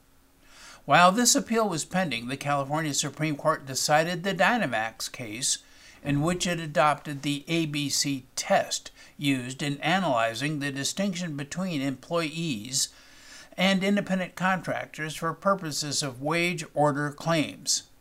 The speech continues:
The Court of Appeal reversed because the trial court did not have the benefit of the Dynamax decision, and it remanded the matter back to the trial court with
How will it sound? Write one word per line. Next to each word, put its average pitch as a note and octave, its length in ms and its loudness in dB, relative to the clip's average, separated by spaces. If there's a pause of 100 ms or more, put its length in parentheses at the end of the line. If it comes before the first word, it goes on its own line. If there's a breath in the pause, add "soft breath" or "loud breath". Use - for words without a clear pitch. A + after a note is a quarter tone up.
(640 loud breath)
The A#2+ 100 -8
Court B2 220 -2
of A#2 80 -8
Appeal D#3 480 -2
reversed D3+ 720 2
because C#3+ 320 -2
the D3+ 100 -8
trial F3 320 4
court D#3 360 0
did E3+ 220 -2
not F3+ 300 4
have D3 560 0 (360 loud breath)
the C3+ 100 0
benefit D3+ 540 4
of D#3 140 -2
the D#3+ 120 0
Dynamax D3 680 0
decision, A#2 640 -6 (300 loud breath)
and C#3+ 220 4
it D#3 180 0
remanded D#3+ 680 0
the G3+ 80 -2
matter D#3+ 360 2
back D3 400 4
to D#3 80 -6
the D#3 100 -6
trial C#3 320 2
court C3 400 -2
with D3 420 -4